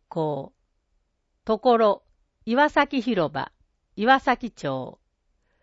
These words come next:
定員十五組程度。申し込み順。料金、五百円。申し込み。参加者全員の住所、氏名、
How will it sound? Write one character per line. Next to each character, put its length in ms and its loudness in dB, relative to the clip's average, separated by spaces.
定 300 6
員 380 -4
十 280 0
五 160 0
組 280 -2
程 320 0
度。 240 -10
申 220 4
し 120 -18
込 140 -2
み 140 -6
順。 380 -10
料 280 4
金、 400 -12
五 140 0
百 380 2
円。 320 -6
申 260 6
し 180 -20
込 140 2
み。 280 -4
参 320 4
加 120 4
者 200 2
全 400 4
員 160 0
の 200 0
住 300 2
所、 340 -6
氏 240 -4
名、 400 -2